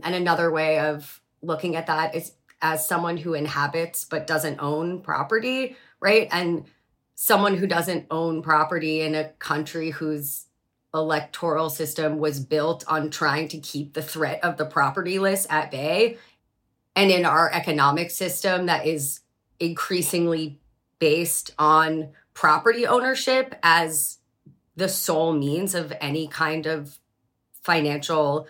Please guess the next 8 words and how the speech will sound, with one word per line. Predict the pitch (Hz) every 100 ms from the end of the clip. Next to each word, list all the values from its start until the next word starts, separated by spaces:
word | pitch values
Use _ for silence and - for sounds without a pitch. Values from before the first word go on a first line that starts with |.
| - _ _ _
security, | - 185 175 147 160 190 233 262 262 - -
as | 165 156 143
the | - 156 151
social | - 147 143 185 165
wage | 165 175 175
is | 160
being | - 151 151 147
withdrawn. | 143 143 135 139 180 226